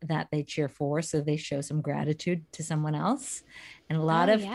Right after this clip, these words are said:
Speaker 1: people, I get people all the time, like your cookbook, I get people all the time going, "I use high, low, cheer at my dinner table. Thank you." Like, "Aw."
Speaker 2: Yeah.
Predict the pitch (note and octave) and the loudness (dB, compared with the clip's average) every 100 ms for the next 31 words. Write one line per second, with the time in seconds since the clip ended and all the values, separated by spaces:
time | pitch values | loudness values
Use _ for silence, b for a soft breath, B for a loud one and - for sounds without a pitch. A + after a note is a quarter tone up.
0 | G3 G#3 G3 G3+ A3+ A3+ G3+ G3 F3 F3 | 4 4 4 4 4 4 4 6 6 4
1 | F3+ D#3+ F3 E3 D#3+ F#3 A3 G3+ A3 G3+ | 0 0 2 2 4 4 4 4 4 4
2 | F#3+ G#3 G#3 F#3 E3+ E3 F#3 G3 G#3 - | 2 2 4 4 4 2 0 0 0 -2
3 | - D5 D#5 D#5 D#5 C#5 C#5+ D5 D5+ D5 | 6 10 12 10 8 8 10 12 12 10
4 | - C#5 D#5 C5 C5+ C#5 C#5 C#5+ C#5+ B4 | 12 12 12 10 8 10 10 10 10 10
5 | C5+ C#5+ C#5+ C#5 C5+ B4 B4+ C5 B4+ A#4+ | 10 8 8 8 6 8 8 10 6 6
6 | G#4+ F4+ B B B - - - D3 - | 4 0 B B B -2 0 2 4 6
7 | G3+ A3 A#3+ G#3 E3 | 6 8 8 8 4